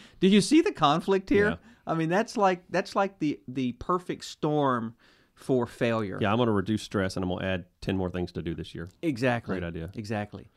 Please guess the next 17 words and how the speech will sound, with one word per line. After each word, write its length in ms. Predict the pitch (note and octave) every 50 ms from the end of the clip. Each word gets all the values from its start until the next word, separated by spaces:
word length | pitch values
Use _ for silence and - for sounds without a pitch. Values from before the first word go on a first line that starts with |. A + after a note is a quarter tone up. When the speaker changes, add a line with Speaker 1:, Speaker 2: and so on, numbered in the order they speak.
| _ _ _ - - - _
Speaker 1:
So 320 | - - F#3+ F3+ E3+ D#3 - -
how 240 | - D#3+ F3+ G3 G#3
many 200 | G#3 G3 F#3+ F3
would 220 | D#3+ D#3+ D3 C#3
you 80 | D3 C#3+
say 460 | - - - C3 B2 A#2+ A#2+ B2 B2 - -
a 80 | A#2+
person 460 | - - - C3 B2+ B2+ - - A#2+ A2+
should 520 | - - - B2+ A#2+ A2+ G#2+ G#2 G#2 G#2 - _ -
resolve? 680 | A#2 A#2 G#2+ - A#2 G#2 G2+ G2+ G2 F#2+ F#2+ - G2+ - _ _ _ _ _
Uh, 340 | - G#2 G2+ G2 G2 F#2+ F#2 F#2+ - _ _ _ _ _ _ -
Speaker 2:
My 280 | - F#2 F2+ G2 B2+ E3+
opinion? 500 | G3 G#3 F3+ G#3+ G#3 A3 A3 A#3 A#3 A#3
Speaker 1:
Yes. 380 | A3+ G#3 - - - - - _ _
Speaker 2:
One. 460 | - G2+ G#2 G2 F2+ D#2 D2+ D2+ E2+ - _ _ _ _ _
Speaker 1:
Just 300 | - - A2 - - -
one. 300 | A2+ G2 F#2+ F2+ G#2 -